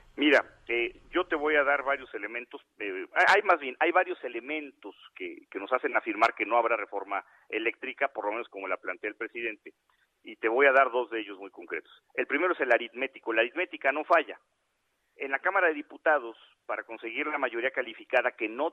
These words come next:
tiene Morena, que no le dio en las urnas, la gente también escuchó al presidente hablar de eso, de que le dieron la mayoría a la gente en las urnas, sí, pero le quitaron la mayoría calificada indispensable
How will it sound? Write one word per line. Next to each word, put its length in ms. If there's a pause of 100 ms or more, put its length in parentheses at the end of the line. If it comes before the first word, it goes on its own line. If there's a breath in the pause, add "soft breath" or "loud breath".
tiene 260
Morena, 440
que 160
no 100
le 100
dio 160
en 60
las 220
urnas, 360
la 100
gente 260
también 240
escuchó 280
al 60
presidente 460
hablar 260
de 140
eso, 220 (320)
de 100
que 100
le 120
dieron 220
la 100
mayoría 440
a 40
la 80
gente 280
en 60
las 120
urnas, 260
sí, 180
pero 160
le 120
quitaron 400
la 60
mayoría 360
calificada 680
indispensable 920